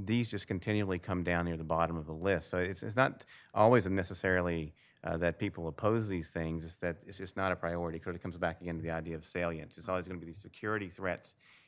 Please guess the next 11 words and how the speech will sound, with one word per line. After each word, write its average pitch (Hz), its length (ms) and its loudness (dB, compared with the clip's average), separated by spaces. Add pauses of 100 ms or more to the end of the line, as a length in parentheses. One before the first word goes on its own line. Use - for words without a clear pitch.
you 98 60 -6
know, 90 120 0
in 87 100 0
the 87 60 -2
current 98 280 2
environment, 87 480 4
economic 98 500 2
threats, 95 360 -2
things 107 280 0
like 90 220 -2
that 101 340 4